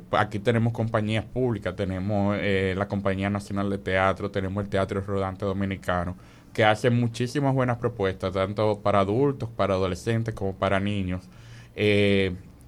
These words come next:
que deberían ser vistas por todos los colegios y todas las escuelas de nuestro país. O sea, no es cuestión de, de hacer dos o tres funciones escolares y llevar dos o tres colegios. Es que debe haber un programa fijo que todos los años, en,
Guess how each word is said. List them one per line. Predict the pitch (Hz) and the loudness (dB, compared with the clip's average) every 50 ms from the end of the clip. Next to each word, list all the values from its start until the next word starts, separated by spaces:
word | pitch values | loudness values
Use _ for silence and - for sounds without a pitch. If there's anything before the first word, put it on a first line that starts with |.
| - - - - | -20 -20 -20 -6
que | - 127 120 117 | 0 2 4 4
deberían | 117 117 120 120 123 131 143 | 6 6 4 4 2 0 -2
ser | 143 165 147 143 | 0 0 0 0
vistas | 151 151 131 - 151 147 | 0 -2 -2 -2 -4 -2
por | - 147 143 139 | 0 0 0 0
todos | - - - - - 160 185 202 202 | -2 -8 -8 -2 -2 0 2 2 0
los | 190 190 | -2 -2
colegios | - - 165 160 170 180 170 143 131 120 | -4 -4 -4 -4 -2 -4 -4 -4 -6 -4
y | |
todas | - 139 139 135 | -2 -2 -2 0
las | 135 127 123 | -2 -2 -4
escuelas | - - 135 139 135 117 113 | -6 -6 -4 -2 -2 0 0
de | 113 | 0
nuestro | 110 107 104 - 117 104 | -2 -4 -6 -10 -10 -8
país. | - 107 110 120 123 98 - - - - - - - | -6 -4 -4 -2 -4 -4 -6 -8 -14 -20 -20 -20 -10
O | - | -4
sea, | - 120 113 107 107 107 | 0 2 4 4 4 2
no | 110 113 | 2 0
es | 117 113 | -2 -2
cuestión | - 139 135 - 131 131 131 147 | -4 -6 -4 -2 -2 -2 0 0
de, | 131 120 120 113 110 | 2 2 2 2 2
de | 110 113 | 0 0
hacer | 113 113 - - 120 120 117 | -2 -2 0 0 -2 0 0
dos | 113 113 117 117 | 0 2 2 0
o | 113 | 0
tres | - 123 120 | -2 -4 -4
funciones | - 120 120 117 113 113 113 113 113 113 | -4 -4 -4 -2 -2 -2 -2 0 -2 -2
escolares | - 117 107 98 104 113 117 127 123 113 107 104 | -2 -2 0 2 2 2 2 2 2 2 0 0
y | |
llevar | 98 101 95 98 101 101 | 0 2 2 2 2 2
dos | 107 113 | 0 0
o | 113 113 | 0 0
tres | 113 113 110 113 | -2 -4 -4 -4
colegios. | - 101 101 107 117 113 104 85 | -2 -2 -2 0 0 0 0 -2
Es | 85 | -2
que | - 117 | -2 0
debe | 120 127 131 | 0 2 2
haber | 131 123 127 127 | 2 2 2 2
un | 135 135 | 2 -2
programa | 127 - 123 117 117 117 117 120 120 113 | -2 -2 0 0 2 0 2 2 2 0
fijo | 117 - - 123 120 107 101 - 101 - - - - - - - - - | 0 -2 -4 -4 -4 -4 -4 -6 -10 -14 -14 -18 -20 -20 -20 -20 -20 -4
que | - 110 110 | -2 -2 -2
todos | - - 131 143 160 156 | 2 4 4 4 4 4
los | 156 151 147 - - | 2 0 0 0 2
años, | 123 120 110 104 101 101 98 98 101 98 | 2 4 2 2 0 -2 -2 -4 -4 -4
en, | 98 98 101 101 | -2 -2 -2 -2